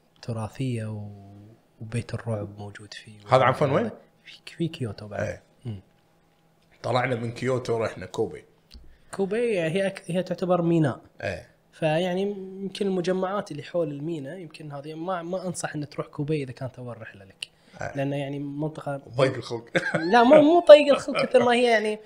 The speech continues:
Speaker 1: أنا ما أذكر إني زرتها سياحة، دائمًا كنت أزورها لي يعني زيارة أحد أو دعوة أو شيء.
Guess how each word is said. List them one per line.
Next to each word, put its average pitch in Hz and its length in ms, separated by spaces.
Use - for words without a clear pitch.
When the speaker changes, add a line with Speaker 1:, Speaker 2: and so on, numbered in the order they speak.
Speaker 1:
أنا 214 120
ما 240 120
أذكر 240 180
إني 208 120
زرتها 190 300
سياحة، 165 360
دائمًا 165 220
كنت - 220
أزورها 151 360
لي 139 80
يعني 127 340
زيارة 131 440
أحد - 240
أو 117 120
دعوة 110 360
أو 107 80
شيء. 101 240